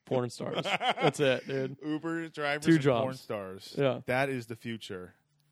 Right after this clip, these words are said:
Speaker 2: That is, that's a good future.
Speaker 1: Um,
Speaker 2: Or a terrible one.
Speaker 1: but yeah, but that, you know, owning your own business and shit, like,
Speaker 2: It's, it is,
Speaker 1: I would
Speaker 2: yeah.
Speaker 1: rather be struggling.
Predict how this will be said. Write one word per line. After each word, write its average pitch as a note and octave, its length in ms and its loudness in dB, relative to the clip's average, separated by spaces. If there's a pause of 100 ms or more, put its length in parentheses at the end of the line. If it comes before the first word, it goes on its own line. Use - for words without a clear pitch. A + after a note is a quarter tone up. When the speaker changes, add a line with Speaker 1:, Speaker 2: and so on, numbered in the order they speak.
(120)
Speaker 2:
That A2+ 220 -4
is, G2 200 -12 (300)
that's A2 220 -10
a A2 60 -14
good G#2 220 -10
future. F#2+ 480 -12 (120)
Speaker 1:
Um, B2 400 -4
Speaker 2:
Or A#2+ 200 -8
a G2+ 40 -12
terrible F#2+ 460 -12
one. E2+ 280 -20
Speaker 1:
but E3 100 0
yeah, G3+ 60 6
but D#3 120 6
that, D#3 240 4
you D3+ 120 4
know, C3+ 160 6
owning D#3+ 200 6
your D#3+ 120 6
own B2+ 100 4
business B2 400 0
and A2+ 100 -6
shit, A#2 340 -4
like, A2+ 300 -8 (800)
Speaker 2:
It's, B2+ 300 -10
it C3 140 -6
is, B2 260 -10
Speaker 1:
I D#3 80 6
would G3+ 160 4
Speaker 2:
yeah. D#3+ 60 4
Speaker 1:
rather D#3+ 300 6
be C3 100 -4
struggling. A#2+ 640 -2